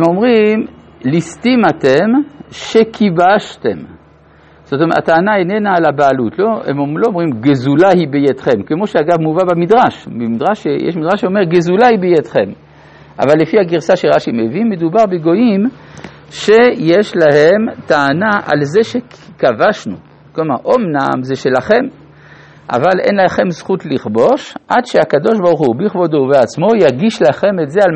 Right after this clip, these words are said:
מגש של כסף". וזה בנוי על העיקרון שהאדם איננו זכאי, כן? לפי התיאולוגיה הנוצרית, אדם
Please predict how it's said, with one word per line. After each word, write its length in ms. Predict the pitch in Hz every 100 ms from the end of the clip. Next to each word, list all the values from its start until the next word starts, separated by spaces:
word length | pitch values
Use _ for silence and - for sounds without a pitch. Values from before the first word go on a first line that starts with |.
| 139
מגש 260 | 143 185 -
של 120 | 139
כסף". 460 | 135 113 - - - - - - - - - - - 127
וזה 220 | 131 233
בנוי 240 | 185 170 208
על 100 | 165
העיקרון 640 | 135 123 - 117 113 202 370 403 - - _ _ _ _ -
שהאדם 1160 | - - 143 131 127 135 107 120 139 220 190 254 370 -
איננו 460 | 151 156 226 269 208
זכאי, 680 | 135 147 - - 147 98 82 - -
כן? 160 | 147 180
לפי 220 | 143 - 170
התיאולוגיה 880 | 120 - - 127 117 160 180 156 135
הנוצרית, 880 | 120 107 98 - 110 165 262 - - - - - - - -
אדם 600 | 120 117 233 208 202